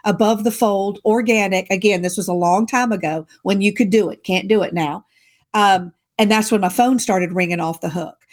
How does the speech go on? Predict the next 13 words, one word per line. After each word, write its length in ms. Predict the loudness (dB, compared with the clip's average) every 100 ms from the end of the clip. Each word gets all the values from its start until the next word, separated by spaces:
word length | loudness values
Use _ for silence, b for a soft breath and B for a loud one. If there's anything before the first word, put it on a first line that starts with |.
| b
So 280 | -2 0 0
he 380 | -2 2 2 4
knew 520 | 2 2 0 -4 -10 B B
how 220 | -4 0
to 100 | 2
go 220 | 2 2 2
get 320 | 0 -2 -2
that 260 | -2 -2
traffic 540 | -2 0 0 0 -2 0
in 140 | -2
the 100 | -2
very 640 | -4 -2 0 2 0 0 2
beginning, 640 | 2 2 2 0 -6 -14